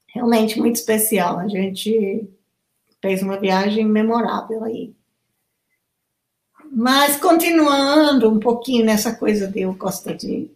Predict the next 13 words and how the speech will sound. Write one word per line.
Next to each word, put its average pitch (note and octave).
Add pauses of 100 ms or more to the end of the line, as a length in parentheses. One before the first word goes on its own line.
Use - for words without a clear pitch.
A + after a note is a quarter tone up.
(120)
gosto G#3
de G#3
lugares G3
desérticos, F3+
né? F3+ (100)
Essa G3
foto G3
que -
também G3
saiu F#3
no, E3 (1400)
no A#3
seu, E3+